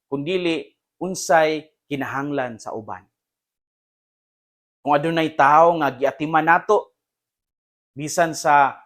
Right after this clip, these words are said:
pamilya, sa trabaho o komunidad, kini ang atong bokasyon. Ang tinud-anay nga bokasyon,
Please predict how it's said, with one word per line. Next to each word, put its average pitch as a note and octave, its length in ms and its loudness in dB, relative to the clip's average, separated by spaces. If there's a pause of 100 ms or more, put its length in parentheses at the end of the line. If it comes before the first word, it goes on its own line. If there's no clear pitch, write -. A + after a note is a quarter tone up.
(220)
pamilya, F#3 680 4 (280)
sa - 160 -8
trabaho C3+ 640 2
o - 80 -6
komunidad, D#3 640 -2 (920)
kini D#3+ 400 -10
ang G#2+ 160 -10
atong C3 320 -10
bokasyon. A2+ 480 -20 (800)
Ang - 80 -6
tinud-anay D3+ 680 -4
nga C3 120 -4
bokasyon, F3 640 -8